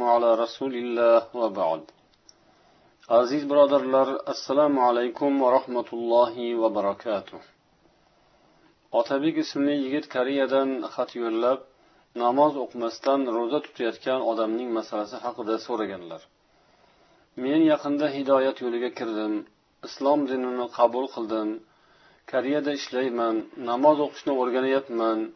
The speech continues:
Bilaman, ro'za ham farz qilingan. Shu men ro'za tutyapman-u, lekin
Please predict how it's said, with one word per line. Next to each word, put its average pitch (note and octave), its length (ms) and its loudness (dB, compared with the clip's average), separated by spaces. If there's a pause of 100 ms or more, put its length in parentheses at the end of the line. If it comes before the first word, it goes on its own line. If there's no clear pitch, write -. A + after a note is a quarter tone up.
(580)
Bilaman, C3+ 540 4
ro'za C3 360 0
ham C#3 240 -4
farz B2+ 360 0
qilingan. A#2+ 540 -2 (640)
Shu - 260 -4
men C3+ 240 -2
ro'za B2+ 280 -2
tutyapman-u, C3 680 -4
lekin B2 340 -4